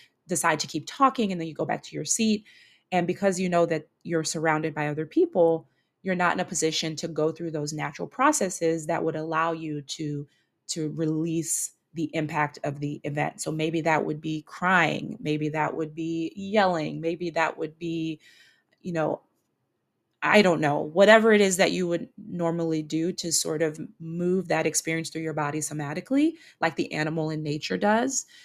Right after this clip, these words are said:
You're not able to do that because you're in the classroom, you're surrounded by other people. And so you interrupt anything that would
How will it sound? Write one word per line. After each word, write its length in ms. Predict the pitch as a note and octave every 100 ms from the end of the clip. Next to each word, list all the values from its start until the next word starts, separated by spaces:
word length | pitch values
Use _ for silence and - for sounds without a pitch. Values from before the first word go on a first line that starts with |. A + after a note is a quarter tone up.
| - _
You're 100 | E3+
not 200 | F3+ G3
able 200 | A3 A#3
to 100 | A#3+
do 200 | F3 D#3+
that 160 | D#3
because 280 | - D#3 D#3
you're 100 | D3+
in 80 | D#3
the 60 | G#3
classroom, 500 | - D#3 D3+ E3 D#3+
you're 100 | D#3+
surrounded 440 | D#3+ D#3 D#3 E3+
by 180 | E3+ E3
other 180 | D#3+ E3
people. 580 | - D3+ E3 F#3+ C4+ - _ _ _ _
And 160 | F3+ E3
so 200 | - E3
you 340 | D#3 F3 F3 -
interrupt 1040 | A3+ B3+ B3 G3+ E3+ F3+ F#3 F3 - - - _ _ _ _ _
anything 520 | G3 G#3 A#3 A3+ A3 G3
that 260 | F3+ -
would 300 | F3 E3 E3